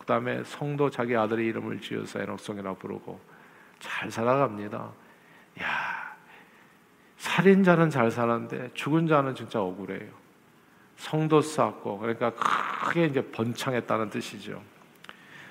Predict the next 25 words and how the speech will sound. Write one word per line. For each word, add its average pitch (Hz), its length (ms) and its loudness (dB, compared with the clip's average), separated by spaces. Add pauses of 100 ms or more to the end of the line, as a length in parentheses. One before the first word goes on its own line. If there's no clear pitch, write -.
(140)
근데 160 300 6
자기만 170 540 6
잘 147 180 6
산 131 240 0
게 131 80 4
아니라 113 280 2
후손들도 190 760 4
번창합니다. 101 840 -4 (960)
이 143 140 4
가인의 160 460 10
후손들 156 460 4
가운데서는 123 920 6
재능 131 380 2
있는 127 260 -2
천재적인 185 580 2
사람들이 127 440 0
많이 101 320 -2
나왔어요. 101 720 -2
성경에 120 420 -2
보면 113 480 -2 (640)
가축을 127 680 2
정말 - 720 2
잘 127 280 2
다루는 110 460 -2
사람, 107 380 -6